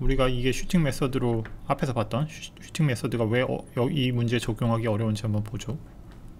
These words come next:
어, 앞에서 봤던 슈팅 메서드는 여기 도달하는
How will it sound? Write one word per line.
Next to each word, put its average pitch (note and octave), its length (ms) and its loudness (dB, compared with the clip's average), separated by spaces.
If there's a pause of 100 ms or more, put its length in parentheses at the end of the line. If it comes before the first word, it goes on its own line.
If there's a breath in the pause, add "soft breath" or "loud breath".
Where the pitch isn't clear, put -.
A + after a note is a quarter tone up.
(1000 loud breath)
어, B2 720 0
앞에서 E3 260 2
봤던 D3 240 0
슈팅 - 280 0
메서드는 A#2+ 520 2 (280)
여기 B2 140 0
도달하는 C#3+ 680 4